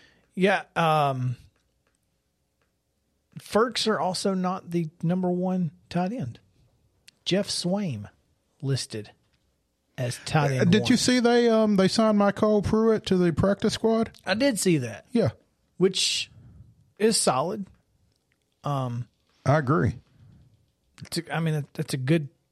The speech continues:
Speaker 1: he's good to have if you gotta have him.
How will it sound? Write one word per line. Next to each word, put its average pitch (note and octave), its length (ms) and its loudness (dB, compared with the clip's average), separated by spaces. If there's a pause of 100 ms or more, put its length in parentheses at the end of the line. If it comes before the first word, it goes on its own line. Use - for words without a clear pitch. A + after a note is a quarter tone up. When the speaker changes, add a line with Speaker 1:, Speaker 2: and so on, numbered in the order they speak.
(920)
Speaker 1:
he's F3 240 2
good G#3 300 0
to G3+ 80 2
have E3+ 480 -2
if C#3+ 240 -6
you C3 120 -4
gotta D3 300 0
have C3+ 260 0
him. G2+ 100 -18